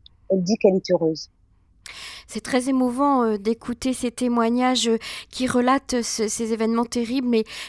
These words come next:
Speaker 2: minute par minute, j'ai envie de dire, on, on, on, on le voit comme, comme un film, en fait, qui se, qui se déroule sous nos yeux. C'est absolument, euh, terrible. Euh, Laurence, euh,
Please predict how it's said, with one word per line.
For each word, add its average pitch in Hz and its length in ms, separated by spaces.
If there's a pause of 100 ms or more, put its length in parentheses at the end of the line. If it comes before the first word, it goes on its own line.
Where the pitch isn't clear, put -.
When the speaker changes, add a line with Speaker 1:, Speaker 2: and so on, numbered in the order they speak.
Speaker 2:
minute 262 360
par 240 180
minute, 247 340
j'ai 226 100
envie 226 180
de 202 40
dire, 247 220
on, - 400
on, 214 160
on, 220 220
on 220 100
le 208 120
voit 220 280
comme, 226 340 (320)
comme 262 200
un 240 80
film, 269 360
en 220 60
fait, 247 240
qui - 140
se, 220 240 (160)
qui 196 160 (120)
se - 200
déroule 233 420
sous - 180
nos 214 140
yeux. 214 300 (360)
C'est - 160
absolument, 233 760
euh, 208 80
terrible. 226 480 (360)
Euh, 202 340 (180)
Laurence, 294 500
euh, 226 160